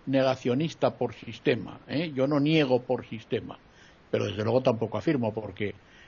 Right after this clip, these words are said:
mm, mientras nadie me lo demuestre, pues yo creo que los muertos, muertos están,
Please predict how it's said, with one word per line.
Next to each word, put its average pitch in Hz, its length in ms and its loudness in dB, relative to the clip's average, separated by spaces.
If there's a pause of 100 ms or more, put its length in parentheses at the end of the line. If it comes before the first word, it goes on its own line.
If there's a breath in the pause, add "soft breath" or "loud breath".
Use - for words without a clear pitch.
(340 soft breath)
mm, 98 300 -4 (180)
mientras 113 500 4
nadie 123 280 4
me 127 100 4
lo 127 100 6
demuestre, 147 420 2
pues 113 260 -2
yo 123 320 4
creo 139 320 4
que 117 220 2
los 104 240 -2
muertos, 120 400 2
muertos 120 360 2
están, 147 440 2